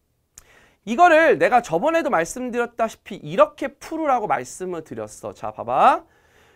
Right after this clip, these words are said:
요렇게 끊어. 요렇게. 요렇게 끊어도 되잖아. 그래서 우리는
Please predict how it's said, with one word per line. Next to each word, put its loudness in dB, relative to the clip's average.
요렇게 -2
끊어. 0
요렇게. -10
요렇게 -10
끊어도 -8
되잖아. -12
그래서 0
우리는 -4